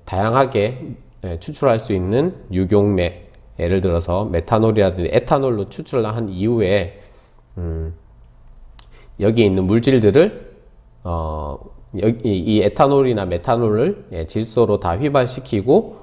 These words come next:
어, 다시 물에다가, 어, 서스펜션 시킵니다. 그냥 물에다가 그냥 현탕만, 예, 섞이게만 해, 해놓으면 기름 같은 건 잘 안 녹겠죠. 예, 그런 기름 같은 것들이 잘 안 녹고 이제 둥둥 뜨게 되는데,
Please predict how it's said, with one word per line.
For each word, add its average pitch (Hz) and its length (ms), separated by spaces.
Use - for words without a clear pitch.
어, 87 140
다시 107 500
물에다가, 110 960
어, 82 440
서스펜션 160 680
시킵니다. 90 560
그냥 90 300
물에다가 95 800
그냥 85 200
현탕만, 110 640
예, 76 180
섞이게만 120 760
해, 104 200
해놓으면 113 720
기름 135 280
같은 117 260
건 95 100
잘 87 180
안 78 100
녹겠죠. 85 600
예, 78 200
그런 101 260
기름 123 240
같은 107 360
것들이 92 400
잘 92 140
안 85 140
녹고 104 240
이제 80 160
둥둥 104 360
뜨게 135 260
되는데, 90 580